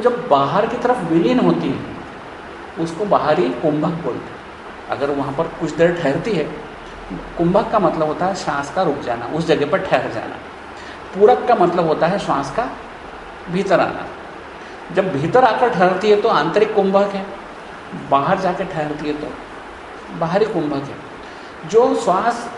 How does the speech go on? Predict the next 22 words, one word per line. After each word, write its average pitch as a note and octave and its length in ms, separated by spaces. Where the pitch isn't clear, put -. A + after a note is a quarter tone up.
अंदर F3 320
भराती D#3 480
है D#3+ 140
उसका E3+ 360
नाम D3+ 300
है F3 160
पूरक, C#3 340
जो G3+ 140
बाहर F3+ 340
निकलती F3 360
है G#3 60
उसका - 160
नाम C#3 200
है E3+ 140
रेचन। C#3+ 400
रेचन D#3+ 320
का F3+ 120
मतलब C#3 260
होता C3 200
है C#3+ 60
बाहर C#3+ 260
निकालना। D3 400